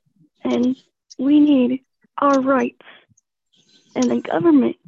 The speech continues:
does not have the right to take those from us.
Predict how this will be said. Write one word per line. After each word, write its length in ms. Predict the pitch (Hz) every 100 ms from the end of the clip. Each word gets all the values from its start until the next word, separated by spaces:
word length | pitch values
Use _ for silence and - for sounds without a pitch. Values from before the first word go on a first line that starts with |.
| -
does 160 | - 262
not 200 | 294 269
have 240 | 285 269 - - -
the 100 | 262 262
right 320 | 285 247 _ _ _ - _ -
to 80 |
take 300 | 254 294 277
those 200 | 262 247 233 - -
from 240 | 320 349 277
us. 180 | -